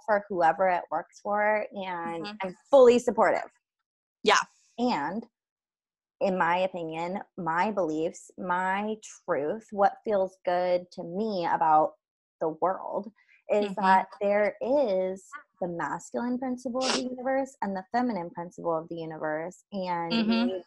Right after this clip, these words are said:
Speaker 1: bring them together, that's how you create.
Speaker 2: Mm-hmm.
Speaker 1: And
Speaker 2: Yeah.
Speaker 1: that, when they're in balance, that's ideal. That's, like, alchemy, the inner
Speaker 2: Mm-hmm.
Speaker 1: union, right?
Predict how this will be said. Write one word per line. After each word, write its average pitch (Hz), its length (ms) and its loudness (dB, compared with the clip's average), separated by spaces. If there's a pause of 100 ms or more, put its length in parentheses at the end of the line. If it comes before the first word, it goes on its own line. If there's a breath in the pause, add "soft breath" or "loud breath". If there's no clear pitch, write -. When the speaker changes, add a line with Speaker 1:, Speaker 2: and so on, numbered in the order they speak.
Speaker 1:
bring 208 280 -2
them 180 280 -4
together, 170 840 -2 (440)
that's - 420 -2 (240)
how 185 220 -2
you 170 200 -8 (180)
create. 175 300 -6 (960)
Speaker 2:
Mm-hmm. 196 200 0
Speaker 1:
And 185 340 -2 (160)
Speaker 2:
Yeah. 190 260 4
Speaker 1:
that, 175 40 2 (960)
when 214 200 0
they're 190 160 -2
in 175 260 -6
balance, 226 680 -2 (300)
that's 175 480 0 (240)
ideal. 175 600 -2
That's, - 240 -2
like, 180 140 -6 (220)
alchemy, - 640 -4
the 175 340 -4 (200)
inner 202 340 -2
Speaker 2:
Mm-hmm. 190 160 -2
Speaker 1:
union, 165 460 -8
right? 175 460 -4